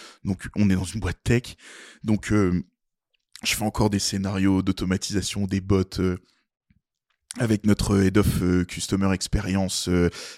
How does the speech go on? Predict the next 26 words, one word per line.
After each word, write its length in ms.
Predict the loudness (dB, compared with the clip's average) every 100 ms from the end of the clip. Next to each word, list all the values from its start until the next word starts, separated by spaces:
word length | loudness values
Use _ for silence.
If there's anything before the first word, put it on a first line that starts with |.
| 0
euh, 100 | 4
pour 200 | 4 4
lui 100 | 0
apprendre 280 | 0 0 0
des 120 | -2
trucs. 440 | 0 -2 -2 -2
Euh, 240 | -2 -2 -4 _ _ _ _ _ _ _ _ _ -8
je 120 | -2
manipule 400 | 2 4 4 4
la 100 | 4
donnée. 360 | 4 4 4 0 -4 -20 -2
Euh, 120 | 4 6
l'autre 220 | 6 4
jour, 160 | 2
on 140 | 2 0
travaille, 500 | -2 2 4 4 4
euh, 240 | 4 4 0 -6 -10 0
euh, 300 | 2 4 2
bah, 140 | -2
notamment 320 | -2 0 0
avec 180 | -2 -4
Enguerrand, 600 | -6 -2 0 2 2 2
euh, 180 | 4 2 0 -8 -8 0
euh, 400 | 4 4 4 2
et, 220 | 2 4
euh, 600 | 4 4 2 0 0 -2